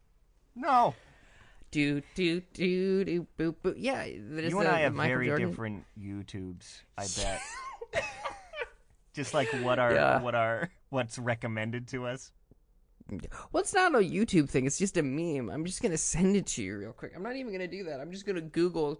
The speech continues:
Speaker 2: Michael
Speaker 1: You're gonna
Speaker 2: Jordan.
Speaker 1: send, you're gonna send me a meme in the middle of our super, super <laughs> produced podcast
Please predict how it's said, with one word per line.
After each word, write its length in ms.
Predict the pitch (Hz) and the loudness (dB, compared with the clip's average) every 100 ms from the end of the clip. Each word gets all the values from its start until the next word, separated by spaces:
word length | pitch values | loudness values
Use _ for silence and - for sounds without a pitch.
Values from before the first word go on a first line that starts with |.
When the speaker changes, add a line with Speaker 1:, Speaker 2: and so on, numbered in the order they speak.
| - | -8
Speaker 2:
Michael 460 | 143 143 156 165 | -10 -8 -8 -6
Speaker 1:
You're 40 | 156 | -6
gonna 100 | 143 | -6
Speaker 2:
Jordan. 320 | 120 139 139 | -6 -6 -8
Speaker 1:
send, 100 | 147 - | -10 -12
you're 140 | 139 | -10
gonna 180 | 156 151 | -8 -8
send 340 | 117 135 135 147 | -6 -6 -6 -6
me 140 | 143 | -6
a 40 | |
meme 320 | 123 120 135 160 | -4 -2 -4 -4
in 60 | |
the 60 | 127 | -4
middle 480 | 107 107 117 135 151 | -2 -2 -2 -2 -2
of 200 | 135 113 | -2 0
our 220 | 117 110 | 0 0
super, 1040 | 110 - - - 127 120 135 131 131 - - _ _ _ _ - | -4 -8 -8 -4 -4 -2 -2 0 -2 -6 -16 _ _ _ _ -20
super 500 | - 135 127 120 - - - | -8 -4 -2 -4 -6 -12 -20
<laughs> 280 | - 165 - | -8 -8 -6
produced 580 | 156 120 131 131 - - | -10 -6 -4 -4 -8 -4
podcast 880 | 131 127 - 151 175 - - - | -2 -2 -2 0 0 0 -18 -20